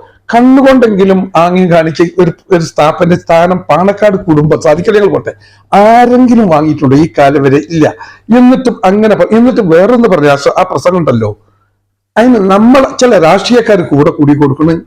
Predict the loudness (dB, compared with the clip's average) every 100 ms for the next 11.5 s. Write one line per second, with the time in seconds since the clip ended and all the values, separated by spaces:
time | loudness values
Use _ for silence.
0 | _ -6 -2 -2 2 2 2 0 0 2
1 | 2 0 -4 -2 -2 0 0 0 -2 -4
2 | -2 -2 -2 -6 -14 -20 _ _ _ -2
3 | 0 2 2 2 0 0 0 -2 -2 0
4 | 2 0 0 -2 -4 _ -20 -10 -2 0
5 | 0 0 2 2 2 0 -2 0 0 0
6 | 0 0 0 0 0 0 0 2 2 2
7 | 0 -4 _ 2 4 2 2 0 2 0
8 | 2 0 0 -4 -6 -8 _ _ _ _
9 | 0 2 2 0 0 0 0 0 0 0
10 | 0 0 0 -2 0 -2 0 0 2 2
11 | 0 0 -4 -4